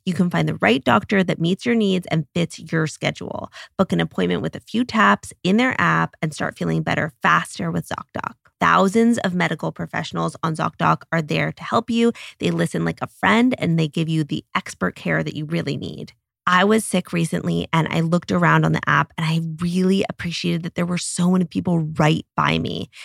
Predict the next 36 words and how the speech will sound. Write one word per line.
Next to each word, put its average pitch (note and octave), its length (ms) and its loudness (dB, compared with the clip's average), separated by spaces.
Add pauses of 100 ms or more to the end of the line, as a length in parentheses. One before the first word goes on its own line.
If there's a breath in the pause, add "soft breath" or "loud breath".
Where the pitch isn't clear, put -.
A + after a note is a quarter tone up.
(140 loud breath)
It F#3 120 -2
made F#3 240 6
it - 80 0
really G3+ 200 2
easy E3 280 0
for E3+ 160 -4
me. D#3+ 280 -2
And D#3+ 140 0
the E3 80 0
last D#3+ 560 2
thing E3+ 140 -2
I D3+ 80 2
wanted D3+ 520 2
in D#3+ 140 4
that D#3 160 0
moment D#3 380 -2
was D#3 400 -2
to D#3 260 0 (240 loud breath)
have E3+ 220 2
a E3+ 80 4
bunch D#3+ 200 2
of D#3 60 2
steps, - 380 -2
and D#3+ 100 -2
I D3+ 40 2
appreciated D#3+ 1000 -2
that D3 300 0
they D#3 100 2
were D3 260 -2
all C#3+ 220 0
done D3 400 -4
right - 240 -2
there B2 220 0
in C#3+ 320 -4
one B2 280 0
app. - 220 -6